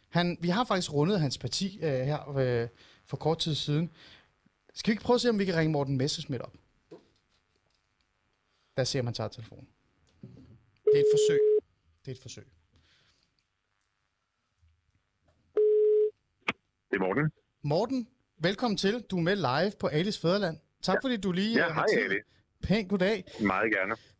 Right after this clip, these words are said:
Speaker 1: Øh, Morten, vi sidder her og, og hygger lidt med mit lille mandepanel og, og prøver sådan at rethinke, fordi vi er jo i Aarhus. Vi prøver at rethinke, øh, kulturlivet. Øh, det, jeg gerne vil, Morten, det er, at jeg vil gerne have, at man har lidt mere fokus på nogle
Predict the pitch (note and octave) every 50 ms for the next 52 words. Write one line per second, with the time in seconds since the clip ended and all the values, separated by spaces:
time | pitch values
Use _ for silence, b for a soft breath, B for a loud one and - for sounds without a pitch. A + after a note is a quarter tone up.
0 | - F3+ F#3 F#3 G3 G3+ G3 G3 G3 G3+ G3 D#3+ G3 A3+ A3 - C4+ C4+ A#3 G#3
1 | G3+ A#3 A#3 - - F#3+ F#3 E3+ C#3 E3+ F3+ C3+ C3+ F#3 G#3+ B3 B3+ G3 F3+ F#3+
2 | F#3 G3 F#3 E3 D#3+ E3 D3+ D3+ F3 F3+ G#3+ G3+ D#3+ D3+ D3+ G3 A3+ - - F#3+
3 | E3 D#3+ E3+ E3+ D#3 - D3 D3 D3+ - - D#3+ - - E3 E3 E3+ G3+ G#3+ G3
4 | G#3 G3+ F3 D#3 D3+ C#3 C3 C#3+ E3 F#3+ A3+ B3+ - - - G3 D#3+ D3 C3+ C#3+
5 | C3 - - D3 C#3+ C#3+ D3 C#3+ D#3 D3+ D#3 F#3+ G3 - - C#3 E3 F3 F3+ D#3+
6 | C3 B2+ - - - E3+ D#3 C#3+ - F3+ G#3+ G#3 G3 E3+ E3 G3 A3+ A#3 - -
7 | G#3 F3+ F3 - E3 D3 C3+ B2+ B2 - - E3 C#3+ - - - B3+ A3 D#3 C3+
8 | C3+ C3+ - A2+ F#2+ F2+ - _ _ D#3 D#3 C#3+ C#3+ C#3 C#3+ C3+ - - - -
9 | - - A3+ A3+ - G#3+ A3 G#3+ - F#3+ F#3+ G3+ F#3+ D3 D3 D#3 F3+ F3+ D3 B2
10 | A#2 A#2 A#2+ A#2+ B2+ - - - E3+ E3 D#3+ E3 E3 - D3+ D3 C#3+ - - F3
11 | F#3 F#3+ G#3 - - E3+ D#3 F3 F#3 F3 D#3+ E3 C#3+ - C#3 D3 C3+ C#3+ C#3 C3+
12 | C3+ C#3+ C#3+ C#3 D#3+ D#3 - E3 D#3+ D3+ - - D#3+ C#3+ C#3 E3 E3+ - - -
13 | D3+ C#3+ C3+ C3+ C3 C3